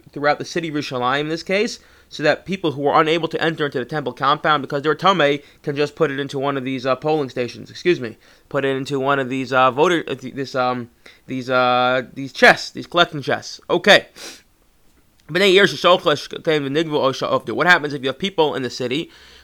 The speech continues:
who take their money and send it with a messenger to Yerushalayim, and what happens? The messenger returns and says,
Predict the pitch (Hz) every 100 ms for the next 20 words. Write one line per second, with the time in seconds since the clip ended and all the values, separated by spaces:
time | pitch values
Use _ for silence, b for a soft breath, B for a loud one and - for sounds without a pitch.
0 | b 143 143 143 - - 185 185 147 127
1 | 135 170 147 - 175 165 139 147 139 135
2 | 180 208 151 139 135 143 139 131 139 165
3 | 127 123 - 127 127 b b 143 135 143
4 | 156 165 127 139 147 143 147 156 170 151
5 | 143 143 139